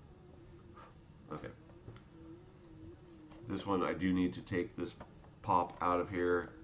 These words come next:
and recompress the box because it has the not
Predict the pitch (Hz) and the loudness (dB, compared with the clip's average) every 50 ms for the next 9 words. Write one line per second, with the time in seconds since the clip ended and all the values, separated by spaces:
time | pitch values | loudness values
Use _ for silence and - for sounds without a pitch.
0 | - - - - - - - 69 67 71 76 73 73 78 80 80 80 80 78 80 | -18 -18 -18 -16 -12 -8 -6 -4 -4 -4 -4 -4 -2 -2 0 0 0 2 2 0
1 | 82 - - - - - - - - - - 95 76 - - - 82 80 82 - | 0 -2 -6 -14 -18 -20 -20 -20 -14 -8 -6 -4 -4 -4 -4 -2 -2 -2 -2 -4
2 | - - 76 69 78 78 78 80 80 - - - 67 62 - 67 62 58 58 - | -6 -6 -2 0 2 4 4 2 2 -2 -8 -10 -10 -8 -6 -4 -4 -4 -6 -8
3 | - - - 76 65 67 65 64 - - - - 58 57 58 60 - - - - | -10 -8 -6 -4 -2 0 0 0 -2 -4 -6 -6 -4 -2 -4 -4 -6 -8 -16 -18
4 | - - - - - - - - - - - - - - - - - - - 50 | -18 -18 -18 -18 -18 -18 -18 -18 -18 -18 -18 -18 -18 -18 -16 -10 -8 -6 -6 -4
5 | - - 80 80 78 69 64 - - | -4 -2 -2 0 0 -2 -2 -4 -8